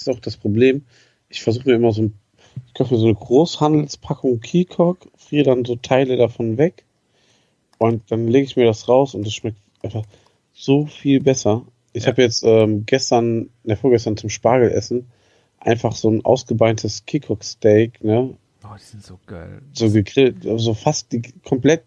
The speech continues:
Speaker 1: durchgegart, nur auf der Hautseite.
Speaker 2: Ja.
Speaker 1: Und das hat so krass gerochen und dann, ähm, dachte ich so, ich hab das doch nicht gewürzt, was ist los, ne?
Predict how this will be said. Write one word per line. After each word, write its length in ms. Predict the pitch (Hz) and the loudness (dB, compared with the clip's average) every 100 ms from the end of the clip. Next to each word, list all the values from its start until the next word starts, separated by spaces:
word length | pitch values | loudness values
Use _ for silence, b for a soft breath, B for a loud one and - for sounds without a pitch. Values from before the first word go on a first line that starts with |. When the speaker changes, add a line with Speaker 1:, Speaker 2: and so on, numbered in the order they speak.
| _ | _
Speaker 1:
durchgegart, 500 | 151 160 127 127 127 | 0 0 2 2 2
nur 220 | 156 165 | -2 -2
auf 100 | 135 | -4
der 180 | - 131 | -4 -4
Hautseite. 640 | 147 147 - 107 107 147 - _ _ | -6 -4 2 2 0 -6 -6 _ _
Speaker 2:
Ja. 120 | - 101 _ _ _ | -18 -18 _ _ _
Speaker 1:
Und 120 | 107 | -8
das 160 | 110 127 | -6 -4
hat 100 | 131 _ _ _ - _ _ _ _ _ | -8 _ _ _ -20 _ _ _ _ _
so 300 | 117 110 185 | -2 2 2
krass 380 | - 160 160 - | 0 -6 -6 -4
gerochen 560 | 127 113 180 165 139 139 | -2 0 -2 0 0 0
und 120 | 117 | 2
dann, 320 | 120 120 101 | 2 2 0
ähm, 380 | 104 117 113 110 | 4 4 4 2
dachte 280 | 131 - 131 | -2 -4 -8
ich 80 | 117 | -4
so, 180 | 117 | 0
ich 140 | 104 - | 0 -4
hab 80 | - | -12
das 140 | 135 | -10
doch 80 | 127 | -8
nicht 180 | 113 - | -8 -10
gewürzt, 680 | 104 104 120 196 226 - | -10 -4 0 0 0 -4
was 100 | 117 110 | -6 -6
ist 100 | - | 0
los, 420 | 135 240 269 - | 2 2 0 -6
ne? 180 | 120 151 | 0 0